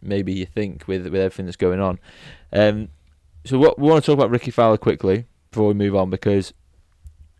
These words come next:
Rickie Fowler's a player that, again, is unbelievably good for the game of golf. Um, he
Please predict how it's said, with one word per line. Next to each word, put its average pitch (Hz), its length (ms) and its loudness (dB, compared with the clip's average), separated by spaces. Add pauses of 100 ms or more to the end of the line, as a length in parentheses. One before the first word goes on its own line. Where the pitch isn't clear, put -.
(200)
Rickie 156 280 -4
Fowler's 127 340 4
a 98 60 -2
player 110 300 4
that, 95 340 2 (520)
again, 113 540 2 (260)
is 107 240 -2 (200)
unbelievably 104 460 -4
good 92 160 -8
for - 80 -16
the 92 60 -12
game 95 160 -6
of 85 60 -14
golf. 113 280 -8 (580)
Um, 98 480 0
he 104 640 -4